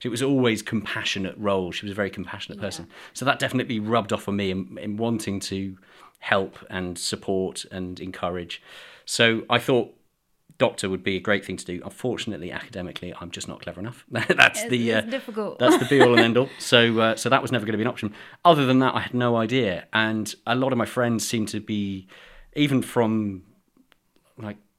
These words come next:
Speaker 1: fifteen, sixteen, they knew what they wanted to be studying at
Speaker 2: Mm.
Speaker 1: university. They knew that they were going to university to study architecture,
Speaker 2: Yep.
Speaker 1: to become an arch-,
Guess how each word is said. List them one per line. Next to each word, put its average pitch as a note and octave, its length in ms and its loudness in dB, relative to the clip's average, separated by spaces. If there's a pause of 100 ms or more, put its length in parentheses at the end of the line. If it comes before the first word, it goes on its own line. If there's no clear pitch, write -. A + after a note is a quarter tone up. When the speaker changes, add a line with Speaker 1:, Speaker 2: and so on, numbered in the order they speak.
(240)
Speaker 1:
fifteen, A#2 520 -4
sixteen, G#2+ 520 -6
they G#2+ 120 -2
knew C3+ 380 6
what A#2+ 120 0
they B2 60 0
wanted A#2 200 0
to A#2 60 -8
be A2 60 -6
studying G#2+ 300 0
at F#2+ 60 -4
Speaker 2:
Mm. G#2+ 40 -6
Speaker 1:
university. A2 720 -4 (300)
They A#2 120 0
knew C3 220 6
that B2 100 2
they A#2+ 80 0
were A#2 60 0
going B2 220 2
to A2+ 120 -4
university A2+ 460 -2
to - 100 -10
study A2 260 0
architecture, - 640 -4 (260)
Speaker 2:
Yep. A#3 140 -14
Speaker 1:
to C3 60 -6
become B2+ 220 0
an A#2+ 100 6
arch-, B2+ 260 4